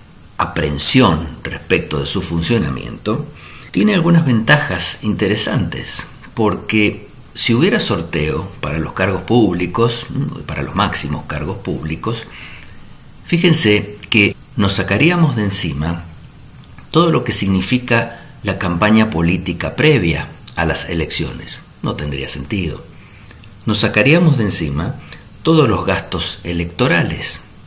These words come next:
No tendrían sentido. ¿Quién haría un gasto para promocionarse si en realidad lo van a elegir por sorteo? Nos sacaríamos de encima todo lo que se llama la trenza política,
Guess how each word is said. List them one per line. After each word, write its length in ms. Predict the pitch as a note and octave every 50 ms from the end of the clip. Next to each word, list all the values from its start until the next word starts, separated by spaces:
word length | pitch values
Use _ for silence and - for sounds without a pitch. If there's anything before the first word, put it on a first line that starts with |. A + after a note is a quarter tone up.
| - - - - -
No 160 | G2 G2 E2
tendrían 460 | - E2 D2 D2 D#2 E2 D#2 D#2 D2+
sentido. 560 | D2+ - F#2 F#2 - D3 C3+ G2 E2 - - - - - - - - -
¿Quién 260 | - - A#2 G#2+ G2+ F#2
haría 240 | F2 F2 F#2+ F#2
un 160 | F2 F#2+ F2 F2+
gasto 420 | - - - - - F#2+ D#2+ D2
para 360 | - E2+ E2+ E2 D2+ D2 -
promocionarse 1080 | F2 E2+ E2 D#2+ E2 E2+ E2 - D#2+ E2 F2+ A#2 C#3+ C3 G#2+ - - - F#2+ A2 A2+ - - - - -
si 180 | - - - F2
en 100 | D#2+ D2
realidad 560 | D#2+ D#2 D2+ D2+ D2 C#2 D2 F#2 F#2 - - - - - - - - - - - - -
lo 140 | G#2+ G2 F2
van 160 | E2 E2+ E2+
a 40 | E2
elegir 340 | E2 D#2+ D#2 - - D#2 D2+
por 180 | - D#2 D2
sorteo? 520 | - - F2+ D#2+ - - A#2+ A2 E2 D2+ - - - - - - - - - - - - - - - - - - - - - -
Nos 180 | G#2 G#2+ G2+
sacaríamos 640 | - G#2 G2+ - F#2 F#2 B2 C#3+ E3 E3 D3+ A#2+ -
de 80 | F#2+ F2+
encima 640 | F#2 F2+ - - C3 A#2 F#2 E2+ E2+ F#2 A#2 - - - - - - - -
todo 220 | - G#2 G#2 G#2+ G#2+
lo 160 | G#2 F#2+ -
que 80 | F#2+
se 180 | F2 - D#2 D2
llama 280 | D#2+ F2 F2+ F#2 F2 D#2+
la 240 | C#2+ C#2+ D2+ -
trenza 520 | - E2+ E2+ F2 F2 E2 E2 - - - -
política, 920 | - C#2 D2+ G2 B2 B2 A#2+ - - E2+ D#2 - - - - - - -